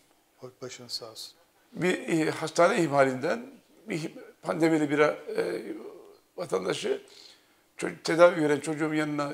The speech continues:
Speaker 2: geldi. Akş-, sabah öğlene yattı, akşamleyin kaptı.
Speaker 1: Evet.
Speaker 2: Bu yoğun bakıma girdi ve çıkaramadık.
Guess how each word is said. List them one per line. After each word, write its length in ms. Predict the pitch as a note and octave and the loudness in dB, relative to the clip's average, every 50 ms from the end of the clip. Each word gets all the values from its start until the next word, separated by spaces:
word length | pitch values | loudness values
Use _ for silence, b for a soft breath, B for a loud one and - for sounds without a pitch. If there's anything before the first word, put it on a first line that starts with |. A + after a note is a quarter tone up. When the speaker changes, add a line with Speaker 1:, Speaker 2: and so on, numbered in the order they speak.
| - - | -10 -8
Speaker 2:
geldi. 320 | E3 D3+ C#3+ - - - - - - - - | -6 -4 -4 -2 -4 -4 -6 -8 -12 -10 -8
Akş-, 420 | - - - - - - - C3 | -6 -6 -4 -6 -8 -10 -12 -14
sabah 340 | F3+ - - E3+ D#3+ E3 D#3+ - - - - | -8 -6 -2 2 4 4 2 2 -2 -8 -4
öğlene 340 | - - F3 E3 F3 E3+ D#3+ | 0 2 4 4 4 4 4
yattı, 500 | D#3 D#3+ E3 C#3+ C3+ - - - - - | 4 4 2 0 0 -2 -2 -2 -2 0
akşamleyin 460 | - - - - F3 E3+ D#3+ E3 - | -2 -4 -2 -2 -2 -2 -2 -4 -4
kaptı. 340 | G3 F3+ F#3 - - E3+ C#3+ - _ _ _ _ _ _ _ _ _ _ - | -4 -6 -6 -6 -10 -14 -14 -14 _ _ _ _ _ _ _ _ _ _ -18
Speaker 1:
Evet. 120 | C3+ A#2 G#2 - B B B B B B B B - | -18 -18 -18 -20 B B B B B B B B 0
Speaker 2:
Bu 160 | - G#3+ G#3 | 0 2 2
yoğun 300 | G3+ F#3+ F#3+ F#3 F#3+ F#3 | 2 4 4 4 4 4
bakıma 260 | E3 D3 D3 D#3+ F3 E3 | 2 2 2 0 -2 -2
girdi 460 | D3 D3 C#3+ C#3+ D3 G3 A#2+ A2+ - - | 0 0 0 0 0 -2 -4 -4 -2 -2
ve 220 | - - - - - - - _ _ _ _ - | 0 0 0 0 -4 -8 -18 _ _ _ _ -10
çıkaramadık. 460 | - - F3+ F3 F3 E3+ D#3+ C3 - | -2 2 4 4 4 4 2 -4 -12